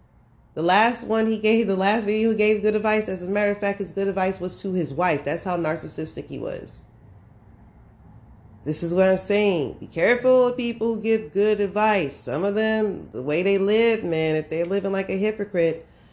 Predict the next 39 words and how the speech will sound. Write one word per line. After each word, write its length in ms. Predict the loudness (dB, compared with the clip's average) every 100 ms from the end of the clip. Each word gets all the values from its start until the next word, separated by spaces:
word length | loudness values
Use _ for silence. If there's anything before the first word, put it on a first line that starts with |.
| -16 -2
yeah, 320 | 2 2 2
they 180 | 0 -2
be 220 | -2 2
hidden. 420 | 2 4 0 -4 -8
Oh, 200 | -4 0
yeah, 300 | 2 0 0
they're 200 | -2 0
right. 400 | 0 2 0 -6 -10 2
But 420 | 4 4 2 -6 _ _ _ _ _ _ _ _ _ _ -20 -20 -20 -20 -20 -20 -20 -16
what 280 | -2 2 4
are 120 | 4
they 160 | 2 -2
doing 400 | -2 0 2 0
with 180 | -2 -2
their 180 | 0 0
life? 320 | -2 -6 -12 -18 _ _ _ _
How 220 | -2 2
are 100 | 4
they 220 | 4 4 2
living? 420 | -2 -4 -12 -16 -20 _ _ -20 _ _ -20 _
You 120 | -2
know, 120 | 0 2
and 140 | 2
Derek 380 | 4 4 4 -2
Jacks 400 | 0 0 -2 -8
is 180 | -8 -6
a 80 |
very 420 | -8 -4 -2 -2 -4
good 220 | -2 -2
example 640 | -4 -2 -2 -2 -4 -4
of 100 | -4
someone, 640 | -4 -2 -2 -2 -2 -4 -6 -16 -20 -18 -6
of 140 | -2
a 60 | 0
narcissist 680 | 2 2 -2 -8 -4 -4 -4
who 60 |
gives 280 | -4 -4 -4
good 240 | -4 -2 -2
advice. 640 | -2 -2 -2 -4 -10